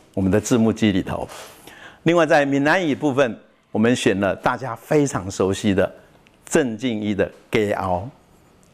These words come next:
啊，这代表是夫妻的深情。另外一首叫做《阿爸的心肝不白》，代表是一个亲情的歌曲。在客家语的部分，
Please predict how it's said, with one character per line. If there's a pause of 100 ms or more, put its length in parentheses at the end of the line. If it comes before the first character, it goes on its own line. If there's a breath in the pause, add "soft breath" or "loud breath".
(260)
啊， (180)
这
代
表
是
夫
妻
的 (760)
深
情。 (420 soft breath)
另
外
一
首 (1040)
叫
做 (300 soft breath)
《阿
爸
的
心
肝
不
白》， (640 soft breath)
代
表
是
一
个
亲
情
的
歌
曲。 (760 loud breath)
在
客
家
语
的
部
分，